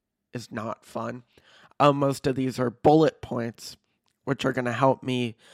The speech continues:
uh, remember what I was gonna say, but then add other things on top of it. So that's the end of the Nippon Taikyu Cosmopolitan,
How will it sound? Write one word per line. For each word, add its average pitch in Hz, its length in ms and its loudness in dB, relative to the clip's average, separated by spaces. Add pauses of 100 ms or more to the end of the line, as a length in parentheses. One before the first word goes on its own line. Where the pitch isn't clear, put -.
(320)
uh, 135 280 4
remember 165 400 2
what 135 180 2
I 135 80 4
was 131 200 -2
gonna 139 180 -4
say, 151 360 0 (580)
but 139 160 -4
then 131 220 -4 (120)
add 117 360 -2 (320)
other 127 260 0
things 117 680 -8 (100)
on 120 140 -6
top - 320 -4
of 107 120 -12
it. 104 180 -8 (840)
So 156 240 6
that's - 320 -6
the 127 140 -6
end 131 180 -4
of 131 120 -4
the 120 200 -4
Nippon 156 640 -2
Taikyu 151 520 -4
Cosmopolitan, 147 1040 -2